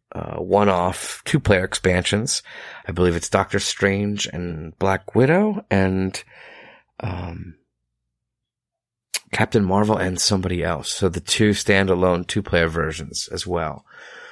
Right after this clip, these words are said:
So eight characters in total. Um, so I sent them a, you know, we sent them a nice note, nice thank you. Um, so thank you again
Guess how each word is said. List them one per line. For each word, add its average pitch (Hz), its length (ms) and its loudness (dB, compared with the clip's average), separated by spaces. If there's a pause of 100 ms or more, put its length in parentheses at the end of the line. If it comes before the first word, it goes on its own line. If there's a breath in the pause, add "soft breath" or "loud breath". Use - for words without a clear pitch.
(220 loud breath)
So 80 380 0
eight - 260 0
characters 92 680 2
in 95 220 0
total. 85 580 0 (500 loud breath)
Um, 82 720 0 (420)
so 90 260 4
I 87 80 4
sent 90 320 -2
them 90 160 0
a, 87 240 -4
you 95 80 0
know, 92 120 2
we 90 120 0
sent 87 220 -4
them 95 120 0
a 92 40 0
nice 95 300 2
note, 92 340 0 (520 loud breath)
nice 90 240 0
thank 92 380 0
you. 92 260 2 (540 loud breath)
Um, 82 400 -2
so 98 180 2 (200)
thank 101 300 2
you 98 100 4
again 92 360 0